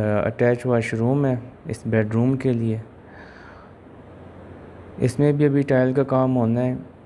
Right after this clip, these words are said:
wash basin और shower वगैरह overall जो material होता है वो लगवाना है इसमें। तो ये थोड़ा काम in progress है जो करवाना पड़ेगा। इसके साथ जो second bedroom है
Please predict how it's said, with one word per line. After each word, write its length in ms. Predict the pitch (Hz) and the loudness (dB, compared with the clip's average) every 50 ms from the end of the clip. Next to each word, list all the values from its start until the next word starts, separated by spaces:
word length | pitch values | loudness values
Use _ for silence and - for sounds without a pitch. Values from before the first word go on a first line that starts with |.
| - | -8
wash 300 | 131 117 117 113 113 113 | -2 0 2 2 2 0
basin 600 | 113 110 113 113 113 110 113 131 131 127 127 123 | 0 0 2 2 2 2 0 0 0 0 0 0
और 180 | - 117 117 117 | 0 0 0 0
shower 400 | 113 - - 117 113 117 123 123 | 0 0 0 2 2 2 2 2
वगैरह 360 | 120 117 117 117 117 117 117 | 2 2 2 2 2 2 2
overall 300 | 113 113 113 113 113 110 | 2 2 2 0 0 0
जो 120 | 104 113 110 | -2 -2 -2
material 500 | 110 107 - 113 117 113 123 120 113 113 | -4 -2 -2 -2 0 0 0 0 0 0
होता 280 | 107 101 - - 117 | -2 -2 -2 -2 -2
है 200 | 120 120 113 113 | 0 0 0 0
वो 420 | 113 113 107 107 107 107 107 113 - - | 0 -2 -2 -2 -2 -2 -2 -4 -6 -4
लगवाना 500 | - 110 104 107 107 104 104 107 117 131 | -2 -2 0 0 0 0 0 0 0 2
है 200 | 135 139 135 127 | 2 2 2 0
इसमें। 320 | 123 123 - 123 123 131 151 - - - - - - - - - - - - - - - - | -2 -4 -6 -6 -6 -6 -6 -10 -14 -20 -20 -20 -20 -20 -18 -18 -18 -18 -18 -20 -18 -4 2
तो 80 | - 123 | 4 4
ये 180 | 131 143 175 175 | 6 6 4 4
थोड़ा 260 | - 170 165 165 160 | 6 6 6 6 6
काम 440 | 160 160 151 147 156 160 165 160 - | 4 4 2 4 4 2 2 0 -2
in 220 | - 147 147 143 | 0 0 0 0
progress 540 | 147 143 135 131 131 139 147 160 156 - - | 2 2 2 4 4 2 2 0 0 0 0
है 200 | 151 147 147 139 | 0 2 2 2
जो 140 | 135 127 117 | 2 0 0
करवाना 420 | - 117 117 117 117 120 143 147 | 0 0 2 2 2 2 2 0
पड़ेगा। 500 | 143 - 135 139 135 131 139 143 143 135 - - - - - - - - - - - - - | 0 2 2 2 2 2 2 0 0 -2 -6 -12 -20 -20 -20 -20 -20 -20 -20 -20 -12 -6 -6
इसके 240 | 139 - - - 160 | -6 -4 0 0 0
साथ 200 | - 156 151 156 | 2 4 2 2
जो 120 | 151 160 | 2 0
second 380 | 143 - 135 127 127 165 170 160 | 0 2 2 2 2 2 2 4
bedroom 480 | 160 160 151 139 139 139 143 147 151 | 4 4 4 4 2 2 2 2 0
है 140 | 151 151 147 | -2 -2 -4